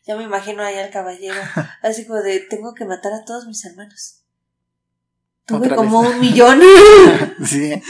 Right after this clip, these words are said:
Speaker 1: Tuve como un millón de hermanos, demonios.
Speaker 2: Demonios.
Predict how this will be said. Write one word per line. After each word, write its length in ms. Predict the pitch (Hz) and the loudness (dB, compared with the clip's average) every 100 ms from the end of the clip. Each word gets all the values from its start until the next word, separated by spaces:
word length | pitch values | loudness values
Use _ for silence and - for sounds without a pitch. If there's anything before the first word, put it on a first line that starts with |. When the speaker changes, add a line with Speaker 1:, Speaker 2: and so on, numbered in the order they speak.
| - _ | -20 _
Speaker 1:
Tuve 300 | 330 339 370 | 4 6 6
como 180 | 359 285 | 6 6
un 160 | 294 | 4
millón 340 | 294 330 330 269 | 4 4 4 4
de 60 | |
hermanos, 540 | 302 269 269 285 339 - | 0 0 2 4 2 2
demonios. 680 | 254 254 320 392 370 - - - - _ _ | -4 0 4 6 6 4 -6 -18 -20 _ _
Speaker 2:
Demonios. 680 | 139 143 147 139 - - | -10 -10 -12 -18 -20 -20